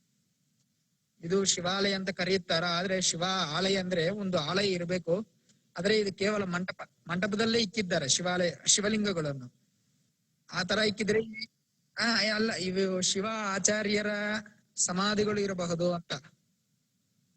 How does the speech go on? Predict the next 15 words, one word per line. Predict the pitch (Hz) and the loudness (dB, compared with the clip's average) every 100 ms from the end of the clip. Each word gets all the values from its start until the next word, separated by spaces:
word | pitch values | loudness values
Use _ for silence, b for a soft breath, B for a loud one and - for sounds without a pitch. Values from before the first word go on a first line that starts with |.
| _ _ _ _ _ _ _ _ _ - | _ _ _ _ _ _ _ _ _ -6
ಆ, | 180 | -2
ಆ, | 175 185 170 143 | 0 0 0 0
ಯಾಕಂದ್ರೆ, | 165 175 202 _ - _ _ - 101 | -2 -2 -8 _ -20 _ _ -4 -2
ಆ, | 202 - - - | -2 -6 -18 -12
ಸುಮ್-, | - - 214 _ _ _ _ _ _ _ _ _ _ - 175 | -10 -8 -10 _ _ _ _ _ _ _ _ _ _ -8 0
ಹೌದು, | 208 202 _ _ 175 | 2 2 _ _ -2
ಹೌದು, | 185 151 - _ 151 | -2 -2 -6 _ -2
ಅದು | 165 175 160 | 2 2 0
ಮಂಟಪದಲ್ಲಿ | 160 165 196 208 226 214 | -2 -2 0 2 4 2
ಇಕ್ಕಿದ್ದಾರೆ. | 175 247 214 202 175 214 | 0 -2 0 2 2 0
ಆ | 254 208 | -2 0
ಒಂದು | 196 185 | 0 2
ದೇವಾಲಯದಲ್ಲಿ | 165 214 220 220 214 208 214 208 | 2 0 0 0 0 0 0 0
ಏನಿಲ್ಲ | 214 196 190 170 | 2 0 0 -2
ಇಲ್ಲಿ, | 143 135 | -4 -10